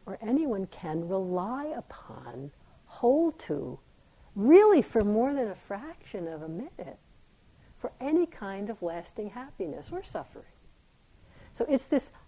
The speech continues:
unreliability of things that he's calling dukkha.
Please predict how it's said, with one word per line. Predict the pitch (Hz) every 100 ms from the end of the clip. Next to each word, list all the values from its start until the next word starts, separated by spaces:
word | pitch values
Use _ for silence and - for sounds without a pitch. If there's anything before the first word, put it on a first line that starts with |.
| -
unreliability | 285 302 311 254 240 233 226 180 - - 262 339 359 220
of | 151 143
things | - 147 131 - 175 247 - -
that | 220 202
he's | 196 208
calling | - - 214 214 208 190 185 - _
dukkha. | 226 233 -